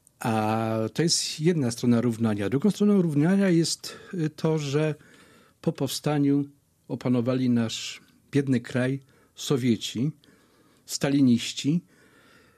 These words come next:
Y, rękoma Hitlera de facto Stalin odciął polskiemu narodowi głowę i przyszył nam łeb od świni.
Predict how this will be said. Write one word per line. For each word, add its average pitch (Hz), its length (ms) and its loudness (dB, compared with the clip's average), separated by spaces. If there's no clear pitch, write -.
Y, 123 380 2
rękoma 202 760 4
Hitlera 202 760 2
de 117 120 -2
facto 117 800 -2
Stalin 180 640 0
odciął 151 460 -2
polskiemu 151 540 0
narodowi 123 720 0
głowę 123 800 0
i 180 140 2
przyszył 185 800 0
nam 156 380 2
łeb 131 480 2
od - 180 -6
świni. 104 640 0